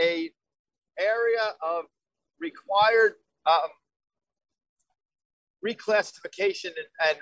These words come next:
rezo-, um, remodel. Uh, that's not the right word, and I just,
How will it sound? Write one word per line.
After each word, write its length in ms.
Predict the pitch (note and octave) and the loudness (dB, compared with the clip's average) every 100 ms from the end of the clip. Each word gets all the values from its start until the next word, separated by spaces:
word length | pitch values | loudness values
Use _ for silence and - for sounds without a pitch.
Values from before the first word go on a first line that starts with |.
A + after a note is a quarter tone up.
| E3 | -4
rezo-, 360 | E3 F3 F3 | 0 2 4
um, 180 | D#3+ D3+ - _ _ _ - | 4 2 0 _ _ _ -4
remodel. 600 | F#3 F3 E3 D3+ A2 A2 | -2 0 2 2 0 0
Uh, 220 | D3+ D#3+ D#3+ | 0 0 0
that's 220 | F#3 F#3+ | -2 0
not 140 | G3+ F#3 | -4 -2
the 80 | E3+ | -2
right 200 | E3+ E3 | -2 -2
word, 240 | D#3 D3 C3 | -4 -2 -4
and 100 | C3 | -6
I 140 | C3+ - | -8 -8
just, 200 | D#3 | -10